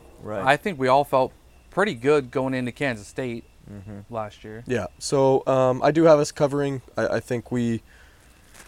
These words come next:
Speaker 3: I think the offense, I think we are scratching our head a couple times just based on what we see on the field, but I think that's just because we haven't seen <laughs> anything different. Um,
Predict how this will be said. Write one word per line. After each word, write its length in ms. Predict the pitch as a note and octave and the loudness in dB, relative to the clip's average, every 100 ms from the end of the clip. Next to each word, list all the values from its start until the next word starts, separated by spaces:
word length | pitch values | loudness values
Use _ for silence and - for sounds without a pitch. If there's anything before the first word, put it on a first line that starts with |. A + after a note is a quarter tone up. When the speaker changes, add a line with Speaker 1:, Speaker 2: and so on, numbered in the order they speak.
| - - - - - _ - | -20 -20 -20 -20 -20 _ -6
Speaker 3:
I 60 | |
think 240 | C3+ C#3+ B2+ | 0 0 4
the 100 | B2 | 4
offense, 400 | A2+ - A#2+ A#2 | 4 2 -2 -2
I 80 | |
think 240 | G#2 A2 - | -2 -4 -2
we 100 | G#2+ | 0
are 160 | G2+ | 2
scratching 440 | F#2+ - G#2 - A2+ | 0 0 0 0 0
our 80 | G#2 | 0
head 160 | G#2 | 0
a 40 | G#2 | -2
couple 240 | A#2 A2 | -4 -4
times 440 | - G#2 G#2 G#2 | -4 -2 -2 -6
just 280 | - G#2 - | -4 -6 -2
based 300 | A2 G#2 - | -2 -2 -2
on 300 | A2 A2 G#2 - | -2 0 -4 -2
what 160 | A2+ G2 | -2 0
we 80 | |
see 200 | A2 - | -4 0
on 120 | A#2 G#2+ | 0 0
the 60 | |
field, 320 | - A#2 B2 | -2 0 0
but 120 | G#2+ G2 | 0 -2
I 80 | |
think 200 | G2 G#2 | -2 -6
that's 180 | G#2 G2+ | -6 -6
just 160 | G2+ - | -8 -8
because 440 | G#2 G#2+ F#2+ - | -4 -2 -4 -6
we 120 | G#2 | -6
haven't 240 | G2+ G2 - | -4 -6 -8
seen 140 | G#2 | -6
<laughs> 80 | A2 | -4
anything 360 | G#2+ A#2+ A2+ G2 | -4 -2 -4 -4
different. 420 | G2 - B2+ - - - - | -6 -6 -6 -8 -18 -20 -10
Um, 480 | F#2+ G2 G2 F#2+ F#2+ | -4 -4 -4 -6 -10